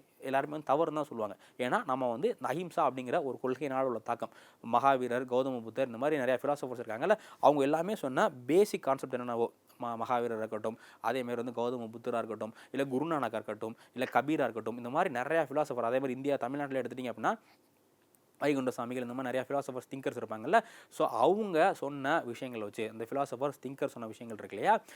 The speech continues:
So, இந்த விஷயங்கள் வச்சு ஒரு சொசைட்டி என்ன பண்ணுது? ஆ, எது வந்து சரி, எது தவறு, எது வந்து எத்திக்ஸ் அப்படிங்கிறத அந்த சொசைட்டி வந்து முடிவு பண்ணிக்கிறது. இதுக்கு ரொம்ப மிகச்சிறந்த எடுத்துக்காட்டு வந்து நீங்க எல்லா, எல்லா பிலாசபருமே சொல்லலாம். இந்திய அளவுல எடுத்துட்டீங்க அப்படின்னா, கௌதம புத்தர், அதே மாதிரி மகாவீரர், அதே மாதிரி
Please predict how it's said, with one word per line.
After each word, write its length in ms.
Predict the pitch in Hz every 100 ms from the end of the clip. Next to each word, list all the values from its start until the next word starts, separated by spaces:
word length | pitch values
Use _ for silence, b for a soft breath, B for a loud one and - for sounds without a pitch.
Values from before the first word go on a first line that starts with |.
| B
So, 160 | - 147
இந்த 460 | 160 208 180 185 147
விஷயங்கள் 360 | 123 147 127
வச்சு 360 | 110 104 190 156
ஒரு 120 | 127
சொசைட்டி 300 | 123 131 131
என்ன 140 | 123 110
பண்ணுது? 160 | 98 b b -
ஆ, 380 | 117 113 110 104
எது 220 | 123 135
வந்து 160 | 127 127
சரி, 240 | 113 120
எது 180 | 117 123
தவறு, 280 | 104 110 117
எது 120 | 117
வந்து 220 | 123 120
எத்திக்ஸ் 240 | 104 123 -
அப்படிங்கிறத 420 | 113 107 101 185 220 B B
அந்த 220 | 123 139
சொசைட்டி 340 | - 139 117
வந்து 140 | 113 117
முடிவு 300 | 107 110 95
பண்ணிக்கிறது. 260 | 95 104
இதுக்கு 180 | 113 110
ரொம்ப 220 | 113 147
மிகச்சிறந்த 440 | 123 127 123 131 113
எடுத்துக்காட்டு 380 | 113 104 104
வந்து 240 | 101 185 233 b b
நீங்க 220 | 117 170
எல்லா, 300 | 131 135 139
எல்லா 180 | 120 143
பிலாசபருமே 460 | 143 143 135 127 139
சொல்லலாம். 280 | 110 98 - B B
இந்திய 280 | 123 123 123
அளவுல 120 | 127
எடுத்துட்டீங்க 380 | 120 123 123 113
அப்படின்னா, 240 | 107 175 120
கௌதம 280 | 117 120 107
புத்தர், 300 | 110 110 - B B
அதே 260 | 107 110 113
மாதிரி 180 | 117 110
மகாவீரர், 520 | 101 117 110 104 107 -
அதே 100 | 117
மாதிரி 160 | 117